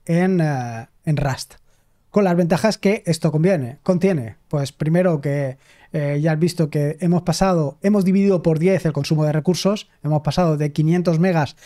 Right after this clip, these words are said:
a cincuenta megas, más o menos. Em, hemos mejorado evidentemente la velocidad porque estamos pasando de, eh, Ulauncher que está implementado en Python a The Launcher que está implementado en Rust.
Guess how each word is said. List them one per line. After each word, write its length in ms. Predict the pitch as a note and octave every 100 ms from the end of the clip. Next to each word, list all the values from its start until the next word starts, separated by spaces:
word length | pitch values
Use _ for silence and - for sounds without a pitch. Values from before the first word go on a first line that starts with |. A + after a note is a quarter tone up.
| - -
a 160 | D3 B2+
cincuenta 480 | D3+ C#3 E3 E3 D#3+
megas, 340 | F3 F3+ -
más 460 | - D#3 E3 F3 -
o 60 | E3+
menos. 420 | G3 G3 A3+ - _ - - - _ _
Em, 680 | - F#3 F3+ E3+ E3 D#3+ D3 _ - _ _ _ _ _ _ -
hemos 800 | F#3+ G3 G3 G3 F#3+ F3 - _ _ _ _ _ -
mejorado 600 | F3 F#3+ - F#3+ G3 G3
evidentemente 580 | D#3+ F3 F3+ F#3 F#3 F3
la 80 |
velocidad 540 | D#3+ D#3 - E3 G3+ G#3+
porque 180 | E3 C#3+
estamos 320 | - E3+ E3
pasando 440 | D3+ F#3+ F#3+ D#3
de, 360 | C#3 D3 C#3+ C#3 _ _ _
eh, 240 | E3 D#3+ -
Ulauncher 520 | F3+ F#3+ F#3+ E3+ E3
que 220 | - D3
está 240 | C#3 - E3+
implementado 500 | E3+ F3 E3+ F3 F3
en 140 | D#3+
Python 560 | E3+ G3 - D3+ C3 - -
a 240 | D#3+ D3+
The 240 | D3 E3+
Launcher 360 | F3+ F#3+ F3 D#3+
que 60 | C#3+
está 120 | E3
implementado 440 | D#3+ D#3+ D#3+ D#3+
en 80 | D#3
Rust. 380 | D#3 G3 F#3+